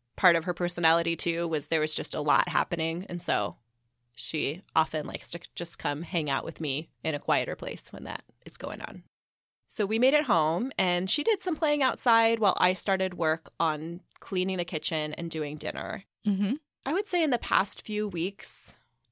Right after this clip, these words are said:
Speaker 1: things have been looking pretty rough around our house.
Speaker 2: <laughs>
Speaker 1: And just in terms of actually having dinner happen and ha-, the general feel of the home has been, let's just say the bar has been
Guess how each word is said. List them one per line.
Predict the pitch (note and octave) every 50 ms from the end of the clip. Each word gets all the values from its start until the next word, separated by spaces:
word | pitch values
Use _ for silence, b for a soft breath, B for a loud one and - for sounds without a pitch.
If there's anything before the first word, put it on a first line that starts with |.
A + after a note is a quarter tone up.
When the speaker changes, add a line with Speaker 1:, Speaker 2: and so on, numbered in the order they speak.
| _
Speaker 1:
things | G#3 G3 F#3+ G3 G3 -
have | A3 F#3 -
been | - F3+ F3 F3 F3
looking | E3 F3 E3+ - F#3+ F3+ F#3
pretty | - - F#3+ F#3 F#3 E3+
rough | D#3 D3 D#3+ D#3+ D#3 D3+ G#3 - - -
around | B3+ C#4 D4 D4 C#4+ C#4+ C#4+ C#4+
our | C#4 C#4 C#4+
house. | C#4+ C#4 C4 C4 D4 D4+ - - G3
Speaker 2:
<laughs> | A3 G#3+ G3+ G3 G3+ -
Speaker 1:
And | G3 G3+ G#3 A#3
just | - G3+ G#3+ - -
in | G#3+ A3
terms | - A3 G#3 G3+ -
of | G3 F3 -
actually | - D#3+ E3+ E3+ - - G3+ G3 G3
having | G#3 G3 G3 G3+ F#3 F#3
dinner | F3 F3+ E3 D#3 E3 F3 G3
happen | G3 G3 G3 G3 - A3 G#3+ G#3+ G#3+ G#3+
and | - - G3
ha-, | G3 F3 F#3+ - -
the | - F3+
general | E3 - - F3 E3 E3 F3 F3+ F3 E3+ E3+ F3
feel | - - - F3+ E3 E3 E3+ E3+ E3+
of | F3 E3+
the | - E3+
home | D#3 E3+ E3 D#3 D#3 D#3+ E3 F3+ G3 G3+ A3 A3+ -
has | - G#3 F#3+ - -
been, | - E3+ D#3+ D3 D3 D#3+ E3 F3 F3 _ _ _ _ _ _ -
let's | C4+ C#4 - -
just | - C4 - -
say | G#3 F#3+ F#3
the | E3 E3
bar | - - E3 D#3+ E3 D#3 D#3
has | D#3+ D#3+ E3+ D#3
been | - - D#3 D3+ D3 D3 D#3+ D#3